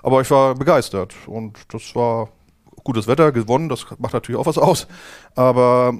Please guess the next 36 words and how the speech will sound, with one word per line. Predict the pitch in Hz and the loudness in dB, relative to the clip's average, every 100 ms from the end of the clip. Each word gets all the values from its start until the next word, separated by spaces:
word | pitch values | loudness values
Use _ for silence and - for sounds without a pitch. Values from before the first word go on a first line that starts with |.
| - | 0
äh, | 143 143 | 4 4
bin | 143 196 | 2 0
dann | 175 | 2
aber | 139 | 2
auch | 135 | 0
relativ | 160 147 135 - | 0 0 -4 -2
häufig | 151 156 127 | 0 0 -2
dann | 123 131 139 | 0 0 0
auch | 120 131 | -2 -2
direkt | - 135 - - - | -4 -6 -8 -16 -16
zu | - | -8
den | 127 | -6
ganzen | 123 123 123 | -6 -6 -6
Heimspielen | 131 - 131 120 | -6 -4 -6 -4
immer | 113 117 101 120 | -4 -4 -8 -10
hingefahren, | 107 143 196 - 185 | -6 -4 -4 0 -2
immer | 147 123 | -2 -4
aus | 107 - | -6 -6
Lübeck | 160 175 | -6 -4
halt | 160 160 - _ - | -4 -4 -8 _ -6
noch. | 156 - _ _ - - - - _ - | -6 -6 _ _ -20 -20 -20 -20 _ 0
Ähm, | 123 127 127 127 123 | 4 4 2 -4 -2
dann | - 123 | -2 -2
im | 113 | -2
Dezember | 117 - 127 180 170 | -4 0 2 4 2
des | 151 | 2
Jahres | 143 143 143 139 | 2 2 4 0
das | 117 | -2
erste | 123 123 104 | -2 0 2
Auswärtsspiel | 120 156 165 - 170 160 156 - _ _ _ _ _ _ - | 0 2 -2 -2 -2 -2 -2 -10 _ _ _ _ _ _ -6
mitgemacht, | 151 151 143 143 - - | -4 -2 0 -2 -4 -10
äh, | 117 113 110 | -6 -4 -6
nach | - 113 | -6 -4
Meppen | 117 135 175 | -2 -2 -2
ging's | 165 170 - | -4 -4 -8
da. | 165 | -10